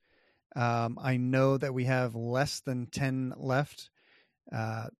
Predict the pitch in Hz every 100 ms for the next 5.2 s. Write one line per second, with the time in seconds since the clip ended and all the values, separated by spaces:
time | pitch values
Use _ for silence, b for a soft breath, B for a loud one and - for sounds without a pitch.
0 | - 143 143 117 127 135 135 127 131 127
1 | 127 - - 147 127 123 113 127 131 131
2 | - 131 127 - 123 120 - 120 135 127
3 | 120 135 143 - - 113 117 - 123 120
4 | 117 117 113 123 123 127 143 120 117 113
5 | 127